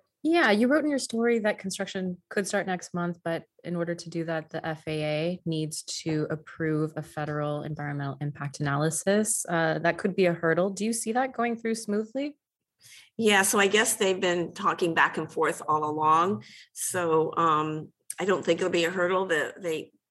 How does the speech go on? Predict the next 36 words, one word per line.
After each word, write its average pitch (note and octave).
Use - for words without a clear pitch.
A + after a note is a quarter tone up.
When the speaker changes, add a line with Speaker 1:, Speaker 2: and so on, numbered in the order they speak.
Speaker 2:
their E3+
hope G#3
is F3
that -
that E3
approval E3+
will D#3
come E3
this D3
month. E3+
And E3
then D3+
during E3+
the, D#3
the D3+
hearing E3
this D3+
week, D3
they -
said D#3+
they D3+
talked -
to E3
the D#3
F D#3
A -
A D3+
yet D#3+
again, D#3
and C#3+
they're D3+
saying D#3
it's C3+
looking F#3
good, E3+
that, -